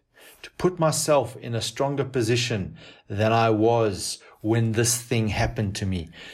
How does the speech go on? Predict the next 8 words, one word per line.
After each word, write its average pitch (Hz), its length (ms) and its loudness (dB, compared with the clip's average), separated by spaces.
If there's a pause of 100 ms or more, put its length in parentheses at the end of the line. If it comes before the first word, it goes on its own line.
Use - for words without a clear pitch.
(180)
so - 280 2
that 127 320 0
I 117 220 0
am 117 120 0
not 143 200 -2
completely 131 880 -2 (180)
knocked 120 520 -2
down, 101 480 0